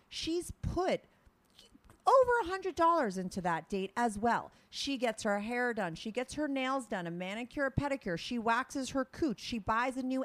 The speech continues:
outfit. She gets new shoes. It could cost her a couple hundred dollars before she shows up, okay?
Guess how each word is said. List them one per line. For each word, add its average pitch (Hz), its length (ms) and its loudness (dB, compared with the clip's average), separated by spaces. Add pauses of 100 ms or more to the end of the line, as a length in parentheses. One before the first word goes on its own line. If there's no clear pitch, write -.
(100)
outfit. 247 400 0
She - 120 -8
gets 226 320 -4
new 240 140 0
shoes. 285 320 -2 (340)
It 392 140 -4
could 494 120 -4
cost - 360 -4
her 349 80 0
a - 20 0
couple - 340 -4
hundred 277 300 -4
dollars 233 320 2
before 220 500 0
she 220 280 -6
shows 190 440 -2
up, 156 260 -2
okay? 180 300 -6